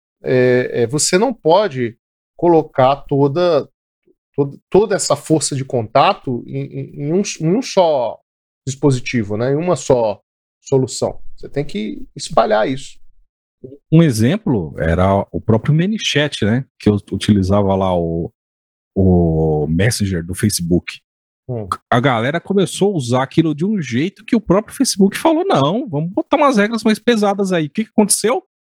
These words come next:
Speaker 2: Colocaram regras tão pesadas que tá quase inviável de usar o negócio. Você só usa o ManyChat agora pra fazer notificação.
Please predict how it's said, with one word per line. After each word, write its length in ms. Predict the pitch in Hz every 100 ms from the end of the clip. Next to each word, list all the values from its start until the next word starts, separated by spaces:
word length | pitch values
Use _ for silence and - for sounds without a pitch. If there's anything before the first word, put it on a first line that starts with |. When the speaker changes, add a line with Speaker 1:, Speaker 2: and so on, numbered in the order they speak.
| _ _ _ _
Speaker 2:
Colocaram 380 | 165 160 180 170
regras 380 | 170 160 160
tão 120 | - 247
pesadas 600 | 277 196 147 170 233 -
que 180 | - - - -
tá 140 | 185
quase 300 | - 202 214
inviável 440 | 247 330 202 165 156
de 80 |
usar 160 | 147 131
o 60 | 131
negócio. 580 | 139 117 107 - 95
Você 160 | 98 120
só 180 | - 131
usa 200 | 160 185
o 20 |
ManyChat 380 | 190 175 170 160
agora 160 | 165
pra 80 | 180
fazer 160 | 196 214
notificação. 760 | 226 - - 294 - 185 165